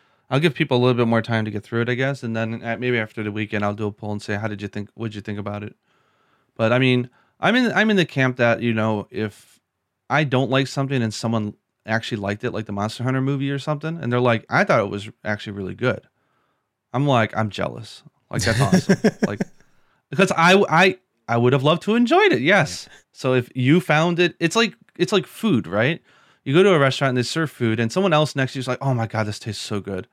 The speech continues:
Speaker 1: and you're like, "It's just not working with me. I don't, it, I, it tastes nasty." You're jealous. You wanted
Speaker 2: Yeah.
Speaker 1: everything to be delicious. So if you find something great, then more power to you. I think that's awesome. I wouldn't,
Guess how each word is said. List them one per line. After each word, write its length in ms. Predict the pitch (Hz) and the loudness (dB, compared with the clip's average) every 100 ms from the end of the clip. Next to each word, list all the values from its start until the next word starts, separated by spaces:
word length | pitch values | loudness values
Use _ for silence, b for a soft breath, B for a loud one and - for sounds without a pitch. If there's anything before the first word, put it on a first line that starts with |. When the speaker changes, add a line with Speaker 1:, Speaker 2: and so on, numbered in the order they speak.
| - | -6
Speaker 1:
and 120 | 127 | -2
you're 120 | 147 | 2
like, 200 | 135 120 b b b b _ _ _ 113 | 2 0 b b b b _ _ _ -6
"It's 220 | 123 - | -6 -4
just 220 | 123 - | -8 -2
not 200 | 117 107 | -2 0
working 240 | 131 131 | -2 -4
with 140 | 101 101 | -8 -8
me. 120 | 104 | -8
I 60 | 98 | -6
don't, 160 | - - - | -6 -8 -12
it, 120 | 113 _ _ - | -12 _ _ -10
I, 140 | 107 - | -10 -10
it 120 | 107 | -16
tastes 240 | - 110 - | -10 -10 -6
nasty." 460 | 117 160 - 101 - _ _ _ | -6 -6 -8 -16 -16 _ _ _
You're 120 | 190 185 | 0 2
jealous. 500 | 190 415 330 104 139 | 4 6 4 2 0
You 120 | 202 | 0
wanted 340 | 247 392 330 | 4 4 2
Speaker 2:
Yeah. 60 | 110 | 2
Speaker 1:
everything 360 | 131 139 127 113 | 2 2 2 0
to 60 | |
be 140 | 113 110 | 0 0
delicious. 440 | 113 107 - 98 | 0 0 -4 -10
So 320 | - 113 110 b b b b 151 | -4 -2 -2 b b b b -2
if 160 | 143 | 2
you 140 | 185 254 | 2 0
find 340 | 185 185 190 | 0 0 0
something 260 | 180 165 123 | -2 -4 0
great, 400 | 123 127 123 - | 2 4 2 -2
then 260 | 113 107 | -2 -2
more 160 | 107 120 | -2 -2
power 280 | 120 113 110 | 0 -2 -2
to 160 | - 113 | -4 -6
you. 140 | 110 | -4
I 100 | 104 | -4
think 140 | 113 | -6
that's 160 | 104 98 | -8 -8
awesome. 460 | 101 107 - 131 139 _ _ _ _ _ | -6 -8 -6 -10 -10 _ _ _ _ _
I 100 | 117 | 0
wouldn't, 340 | 123 135 131 | 2 2 0